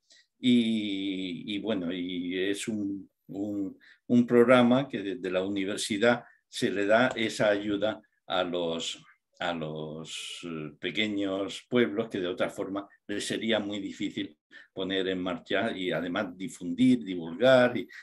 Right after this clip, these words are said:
y, y, eh, entrar en red de colaboración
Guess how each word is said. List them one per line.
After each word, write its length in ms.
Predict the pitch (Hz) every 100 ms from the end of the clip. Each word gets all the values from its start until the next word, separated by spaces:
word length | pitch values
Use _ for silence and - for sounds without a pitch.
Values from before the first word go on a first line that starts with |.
| -
y, 460 | - 107 120 120 107
y, 320 | 104 113 107
eh, 440 | - 98 95 87 82 _ -
entrar 560 | 101 101 107 110 110
en 240 | 101 95 95 _ _ _ _ _ _
red 320 | 110 117 101
de 520 | 104 107 101 92 95
colaboración 760 | - 107 104 104 98 - 110 110